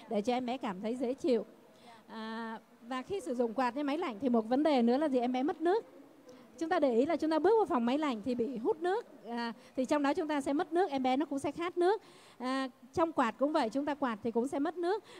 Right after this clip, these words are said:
Vậy thì em bé bắt buộc phải được cung cấp đủ nước. Thứ nhất là để cho em bé nó dễ chịu, thứ hai là các cái phản ứng trong cơ thể nó vẫn được ổn định. Và cái thứ ba rất là quan trọng đó là chúng ta duy trì được cái chức năng của cái lông chuyển ở đường hô hấp.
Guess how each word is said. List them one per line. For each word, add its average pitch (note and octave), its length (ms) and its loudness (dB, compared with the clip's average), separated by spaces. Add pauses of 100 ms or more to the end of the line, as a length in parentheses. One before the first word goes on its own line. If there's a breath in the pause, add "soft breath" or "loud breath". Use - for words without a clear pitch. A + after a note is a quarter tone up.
Vậy B3+ 120 4
thì C4+ 260 6
em D#4+ 240 -2
bé D4 160 4
bắt F#4 180 -4
buộc C#4 180 8
phải A#3 120 0
được A3 180 2
cung D4 160 0
cấp - 180 -2
đủ A3+ 200 6
nước. C#4+ 300 4 (260 loud breath)
Thứ E4+ 60 2
nhất G4+ 200 2
là B3 140 -4
để A#3 140 2
cho A#3+ 120 -2
em C#4 120 0
bé B3+ 140 0
nó D4+ 100 -2
dễ C4+ 200 0
chịu, C4+ 240 2 (120)
thứ D4+ 80 -4
hai E4 240 -2
là B3 60 -2
các D#4 200 -8
cái F#4+ 100 -4
phản C4 240 -6
ứng A#3 180 0
trong F4+ 140 -2
cơ C#4+ 120 0
thể B3 280 -2 (280 loud breath)
nó C4 160 -4
vẫn D4+ 260 -2
được C4 180 2 (160)
ổn G3+ 220 2
định. A3 180 2 (240 loud breath)
Và A#3+ 100 -4
cái D4 120 -6
thứ F4+ 100 0
ba D4+ 240 0
rất A4+ 220 -2
là D4+ 160 -4
quan C4 220 -2
trọng A3 260 -2
đó B3+ 100 0
là C#4 140 2
chúng C#4 220 0
ta D#4 120 4
duy E4 260 8
trì C#4+ 240 4
được A3 340 4
cái B3+ 160 0
chức G#4+ 260 0
năng C#4+ 260 4
của A3+ 120 2
cái A#3 120 -2
lông C#4+ 240 4
chuyển A3+ 280 4
ở F3 80 -6
đường G#3 180 2
hô A#3+ 120 6
hấp. D#4 180 2